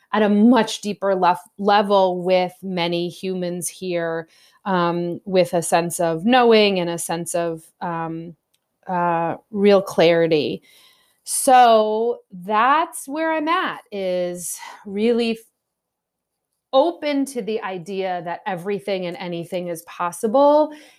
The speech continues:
in any realm, the more than human world, um, the dream state, the waking state, that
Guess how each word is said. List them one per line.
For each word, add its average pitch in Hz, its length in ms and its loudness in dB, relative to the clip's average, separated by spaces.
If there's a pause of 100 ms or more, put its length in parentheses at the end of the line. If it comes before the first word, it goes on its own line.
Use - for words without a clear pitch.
(140)
in 220 200 6
any 196 380 0
realm, 165 440 0
the 170 120 2
more 185 300 4
than 202 160 2
human 190 380 -2
world, 170 600 2 (400)
um, 165 380 -2
the 175 120 -2
dream 202 640 2 (160)
state, - 760 0 (200)
the 165 420 4
waking 214 600 4
state, 180 600 0 (380)
that 180 320 2